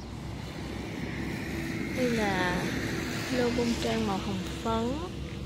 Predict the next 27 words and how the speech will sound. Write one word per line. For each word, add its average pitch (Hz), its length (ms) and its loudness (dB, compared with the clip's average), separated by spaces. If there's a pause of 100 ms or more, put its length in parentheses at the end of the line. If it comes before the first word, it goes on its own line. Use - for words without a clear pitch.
(840)
Một 220 180 -2 (140)
cái 254 100 0
bông, 233 300 4 (840)
cái 262 100 2
bông 240 260 2
này 180 320 0
à, 175 140 -2 (1000)
nó 277 60 2
nặng 220 460 4
quá, 277 120 6
nó 294 200 4
quặt 185 220 6
qua 240 120 8
một 208 240 4
bên 226 360 8
luôn. 220 260 6 (3500)
Mỹ 220 160 2
hồng 196 500 0
chứ. 254 100 2 (680)
Lô 262 140 6
bông 233 240 2
trang 233 240 2
Mỹ 202 140 2
hồng, 196 440 2
mình 190 160 2
nói 220 120 2
nhầm. 220 360 2